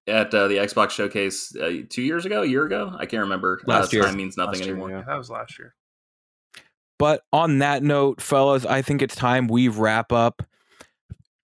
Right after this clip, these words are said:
Speaker 2: you can follow us on Twitter. Seth is at Seth the nineties kid. Don't follow him.
Speaker 1: Nope.
Speaker 2: George is at G B Loftus. Don't follow him.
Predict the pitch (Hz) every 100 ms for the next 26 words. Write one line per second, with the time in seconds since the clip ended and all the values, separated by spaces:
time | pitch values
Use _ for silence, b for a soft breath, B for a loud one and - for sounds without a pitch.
0 | 135 156 180 160 - 143 143 139 131 -
1 | 127 135 - 139 120 98 90 - 147 110
2 | - 110 120 - - 120 - - - 123
3 | - 113 110 110 107 - 110 95 101 87
4 | - 117 131 131 135 135 - _ - B
5 | B - 127 165 180 170 117 98 - 139
6 | 131 131 117 123 117 123 120 113 117 143
7 | - 110 - 110 101 110 98 101 110 127
8 | 131